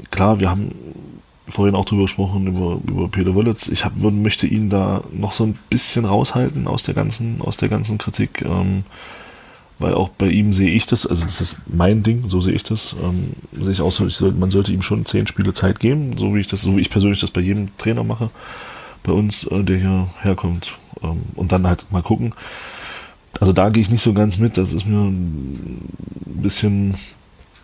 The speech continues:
ja, nicht zu dolle, aber das will ich damit nicht, nein, um Gottes Willen, aber da, also da würde ich mich noch ein bisschen zurückhalten. Und das andere, was ich da noch hatte, fällt mir jetzt <laughs> gerade nicht ein. Äh, ich überflieg's auch gerade nochmal, ich find's jetzt gerade nicht, müsste ich schneller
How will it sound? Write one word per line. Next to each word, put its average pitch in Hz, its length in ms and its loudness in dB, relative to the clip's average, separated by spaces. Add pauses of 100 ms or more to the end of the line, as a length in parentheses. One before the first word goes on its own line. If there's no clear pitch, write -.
(880)
ja, 82 440 0
nicht - 160 -4
zu - 80 -4
dolle, 87 220 2
aber 82 200 -2
das 82 140 -4
will 87 60 0
ich - 40 0
damit 90 180 0
nicht, 80 100 -4
nein, 80 140 -2
um 82 60 -2
Gottes 85 240 -4
Willen, 82 200 -2
aber 85 260 -2 (240)
da, 95 260 4
also 95 160 4
da 92 260 4 (180)
würde 95 220 2
ich 85 100 -2
mich 104 120 0
noch 98 80 2
ein 95 40 2
bisschen 95 200 -2
zurückhalten. 110 500 0 (1080)
Und 90 220 0
das 90 100 -4
andere, 92 320 4
was 90 140 2
ich - 60 -10
da 87 100 0
noch 85 100 0
hatte, 85 160 -2
fällt - 180 -4
mir 87 60 -2
jetzt - 140 -2
<laughs> - 0 -
gerade - 200 2 (160)
nicht - 200 -6 (1000)
ein. 92 400 4
Äh, 82 40 0 (880)
ich 90 120 -6
überflieg's 95 400 0
auch 95 120 2
gerade 78 180 -2
nochmal, 87 220 2
ich 85 100 -4
find's 87 180 -2
jetzt 90 160 -6
gerade 87 220 -4
nicht, 87 260 -6
müsste 92 220 -6
ich 90 100 -6
schneller 90 220 -4